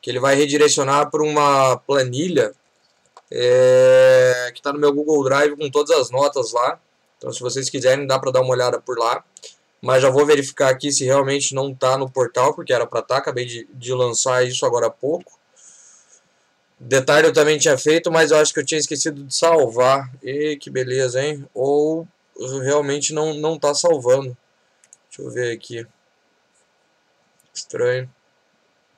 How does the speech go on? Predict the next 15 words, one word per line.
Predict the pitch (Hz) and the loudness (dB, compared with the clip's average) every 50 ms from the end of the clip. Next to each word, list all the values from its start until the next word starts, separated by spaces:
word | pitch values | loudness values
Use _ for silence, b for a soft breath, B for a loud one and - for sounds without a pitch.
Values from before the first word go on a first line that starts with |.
| _ _ _ | _ _ _
Porque | _ - 127 | _ -14 -14
eu | - | -6
tinha | - 131 | -4 -2
lançado | 131 139 135 127 - 135 131 143 | -2 -2 -4 -4 -2 -2 -2 -2
agora | 131 139 143 151 | -2 -2 -2 -2
há | 131 | -4
pouco. | 131 _ 131 123 120 - _ _ _ _ _ _ _ _ _ _ _ _ _ _ _ _ _ _ _ _ _ _ _ _ _ _ _ _ _ _ _ _ _ _ _ _ _ _ _ _ _ _ _ _ _ _ _ _ _ _ _ _ _ _ _ _ _ _ _ _ _ _ _ _ _ _ _ _ _ _ 403 _ _ _ 415 _ _ _ _ _ _ _ _ _ _ _ _ _ _ _ _ _ _ _ _ _ _ _ _ _ 131 - | -4 _ -12 -12 -12 -12 _ _ _ _ _ _ _ _ _ _ _ _ _ _ _ _ _ _ _ _ _ _ _ _ _ _ _ _ _ _ _ _ _ _ _ _ _ _ _ _ _ _ _ _ _ _ _ _ _ _ _ _ _ _ _ _ _ _ _ _ _ _ _ _ _ _ _ _ _ _ _ _ _ _ _ _ _ _ _ _ _ _ _ _ _ _ _ _ _ _ _ _ _ _ _ _ _ _ _ _ -16 -14
Ah, | 139 147 151 160 165 170 - - 139 147 156 156 - _ _ _ _ | -10 -10 -8 -8 -8 -8 -8 -6 -6 -6 -6 -6 -10 _ _ _ _
show | - - - 185 | -10 -6 -6 -6
de | 208 202 | -4 -2
bola, | 156 147 143 139 131 117 | 2 2 4 4 2 0
não | 120 123 | -4 -4
salvou | 139 147 135 127 165 | -4 -4 -2 -2 -2
de | 170 202 | -2 -2
novo. | 175 143 135 131 120 113 - | -2 0 0 0 0 -2 -8